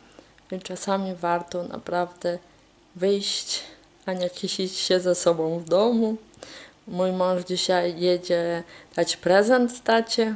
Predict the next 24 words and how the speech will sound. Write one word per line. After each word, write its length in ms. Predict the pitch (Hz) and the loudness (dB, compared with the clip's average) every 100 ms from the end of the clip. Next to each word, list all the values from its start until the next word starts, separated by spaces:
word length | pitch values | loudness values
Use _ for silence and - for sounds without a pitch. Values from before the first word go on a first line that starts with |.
| 208 | -8
przynajmniej 480 | - - 170 175 170 | -12 -6 -4 -4 -4
tak 180 | 170 160 - - - - - - | -6 -6 -14 -20 -20 -20 -20 -4
ma 160 | 170 165 | -2 0
plan 540 | 190 190 196 185 175 - | 4 4 4 0 -2 -6
i 60 | |
zamiar, 640 | 156 180 226 254 269 285 285 - _ _ _ _ _ _ _ _ _ - _ _ _ _ 165 | 2 4 6 6 6 4 -4 -10 _ _ _ _ _ _ _ _ _ -20 _ _ _ _ -10
więc 840 | 156 160 160 160 160 165 - - | -6 -4 -4 -4 -6 -8 -10 -8
pojedzie, 440 | - 180 233 269 220 | 2 6 6 6 4
a 80 | 202 | 4
ja 200 | 240 269 | 4 4
może 280 | 240 226 | 4 2
sobie 320 | 208 - 196 190 | 0 -2 0 0
ogarnę 440 | 180 214 214 185 | 6 6 6 2
jednak 280 | 180 180 175 | 2 0 -2
te 120 | 185 | -6
porządki 800 | - 180 175 170 - - 175 170 - - - - | 0 2 2 0 -4 -12 -10 -10 -12 -16 -18 -12
w 100 | 170 185 185 180 175 | 0 4 6 4 2
ubraniach, 520 | 190 185 233 233 175 165 | 2 6 6 6 2 2
bo 120 | 170 | 0
miałam 280 | 175 170 170 | 0 -2 -2
robić 280 | 165 165 | -4 -6
porządki. 760 | - 180 170 170 170 - 175 202 - _ _ _ _ _ _ _ _ _ _ _ _ - | -4 0 2 0 -4 -6 -6 -6 -10 _ _ _ _ _ _ _ _ _ _ _ _ -14
I 40 | |
co? 300 | - 196 220 | -2 -2 -2